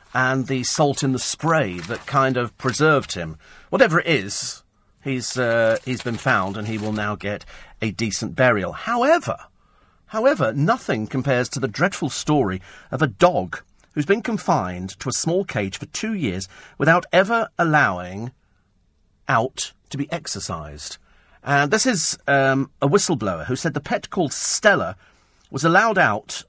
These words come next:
of the three foot by ten foot enclosure only twice in order for her behaviour to be assessed. If I was a dog sitting in a cage, I'd be kind of building up.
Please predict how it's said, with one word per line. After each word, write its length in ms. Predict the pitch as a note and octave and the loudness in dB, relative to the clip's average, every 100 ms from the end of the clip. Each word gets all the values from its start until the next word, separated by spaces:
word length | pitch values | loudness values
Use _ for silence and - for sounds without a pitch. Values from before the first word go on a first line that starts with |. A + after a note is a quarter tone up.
| - | -2
of 160 | C3+ | -2
the 60 | B2 | -2
three 260 | - F#3+ G#3+ | -4 -4 -2
foot 220 | F3+ - | -4 -2
by 120 | A#2 | -4
ten 220 | - D#3+ | -2 -4
foot 140 | D#3 G2+ | -2 -4
enclosure 320 | F#3 A2 - | -2 -2 0
only 180 | B2+ A2+ | -4 -4
twice 460 | - - C3 - - - - - | -4 0 0 -2 -8 -14 -16 -2
in 100 | D#3+ | 4
order 220 | F#3 - | 4 2
for 140 | - | -2
her 80 | A#2 | -2
behaviour 420 | A#2 D3+ C#3+ F#2 | -2 0 0 0
to 100 | G2 | -6
be 100 | A2+ | -6
assessed. 500 | A2 - D3 - - - _ - _ | -4 0 0 0 -8 -12 _ -20 _
If 100 | - | 0
I 80 | D#4 | 4
was 140 | D4+ | 4
a 40 | F#3 | 4
dog 380 | D#3+ D3 C3 - | 6 4 4 -4
sitting 300 | F#3 G3 F#3+ | -6 -4 -4
in 80 | |
a 40 | E3+ | -4
cage, 640 | D#3 C3 G#2 G2+ G2 - _ _ _ _ _ | 2 2 2 -4 -8 -10 _ _ _ _ _
I'd 220 | C#4 C#4 | 0 0
be 80 | F#3+ | 0
kind 300 | F3 F3 E3+ | 2 4 4
of 140 | D3+ | 0
building 360 | C3+ D#3+ C#3+ C3+ | 2 2 4 2
up. 260 | G2 F#2 | 0 -4